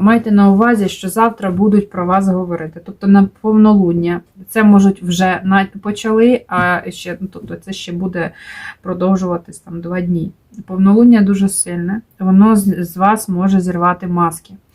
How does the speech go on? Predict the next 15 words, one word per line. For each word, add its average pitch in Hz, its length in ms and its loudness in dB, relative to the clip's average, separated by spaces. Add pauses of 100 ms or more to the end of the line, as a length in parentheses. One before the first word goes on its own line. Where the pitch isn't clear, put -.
(420)
Е, 180 520 0
ви 233 120 4
могли 208 300 6
дуже 214 280 0
багато 196 440 -2
десь 185 240 -6
кимсь 208 340 0
про 190 180 -10
когось 190 360 0
говорити. 185 640 -2 (100)
Це 214 160 -6
таке 214 280 -4
мінімальне, 190 760 4
скажімо 170 440 -16
так, - 240 -18